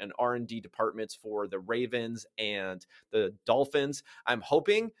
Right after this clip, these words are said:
that he's not, <laughs> he's, he's not gonna wanna get back into another front office in the future, so I can get some dirt from him. But I'm sure we'll have an intelligent,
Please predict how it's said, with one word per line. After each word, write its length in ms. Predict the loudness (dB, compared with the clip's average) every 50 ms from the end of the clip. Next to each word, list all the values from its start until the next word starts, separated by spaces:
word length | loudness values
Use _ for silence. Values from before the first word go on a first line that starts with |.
| _ _ _ _ _ _ _ 4
that 280 | 6 8 8 8 6
he's 200 | 4 0 0 2
not, 460 | 4 6 6 8 6 6 2 -2 -8 -10 -10
<laughs> 40 |
he's, 280 | -8 -6 -6 -6 -4 -2
he's 260 | -2 0 0 4 4
not 100 | 4 4
gonna 140 | 6 6 6
wanna 160 | 6 6 6
get 160 | 4 4 4
back 220 | 6 4 4 6 4
into 300 | 4 4 4 2 2 4
another 380 | 6 6 6 6 4 4 0
front 240 | 0 4 4 6 10
office 380 | 10 8 8 8 2 0 0 0
in 60 | -4
the 80 | -6 -6
future, 360 | -4 -6 -2 2 2 2 2
so 120 | 2 0
I 80 | 0 0
can 100 | -2 -4
get 160 | -6 -6 -6
some 120 | -6 -10
dirt 260 | 0 2 2 2 2 2
from 160 | -2 -4 0
him. 220 | 2 0 0 0 -4 -12 -20 -2 _
But 80 | 6 6
I'm 80 | 8 8
sure 140 | 6 6
we'll 120 | 8 10 10
have 120 | 8 8
an 60 | 6
intelligent, 680 | 2 2 4 6 6 6 4 2 0 -2 -2 -2 -6 -14